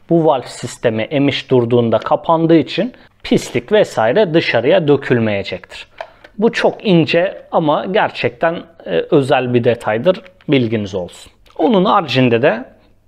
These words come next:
peristaltik pompası kendi haznesinin içinde bulunan, yani robotta değil, e, bu çok daha avantajlıdır. Hani oldu da peristaltik pompanız bozuldu vesaire,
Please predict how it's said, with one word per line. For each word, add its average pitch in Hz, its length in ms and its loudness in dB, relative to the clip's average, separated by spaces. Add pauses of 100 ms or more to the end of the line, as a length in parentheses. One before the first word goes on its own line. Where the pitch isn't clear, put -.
(120)
peristaltik 165 800 -2
pompası 175 680 0 (480)
kendi 139 460 0
haznesinin 120 920 -2
içinde 123 520 -2
bulunan, 123 360 0
yani 113 300 0
robotta 127 640 0
değil, 135 340 2 (420)
e, 120 420 2
bu 139 340 2
çok - 340 -6
daha 127 180 0
avantajlıdır. 117 1000 0 (460)
Hani 113 180 -2
oldu 131 320 2
da 131 280 -2 (120)
peristaltik 123 720 -6
pompanız 123 560 -2
bozuldu 131 640 0 (540)
vesaire, 151 640 0